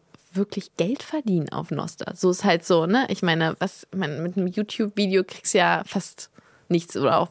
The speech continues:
Spotify, ne? Und, äh, wenn du deine Sachen so als Content Creator, so Value for Value, also ist ja der Wahnsinn.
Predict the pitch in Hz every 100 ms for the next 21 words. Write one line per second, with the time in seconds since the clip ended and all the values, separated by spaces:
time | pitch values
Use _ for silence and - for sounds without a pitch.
0 | - - - 156 151 160 170 147 170 190
1 | 196 180 180 - - - - - - 170
2 | 175 170 175 175 170 180 208 185 175 165
3 | - - 196 214 202 - 185 185 196 185
4 | 180 170 165 196 185 180 170 160 170 202
5 | 202 - 170 160 - 170 170 170 277 185
6 | -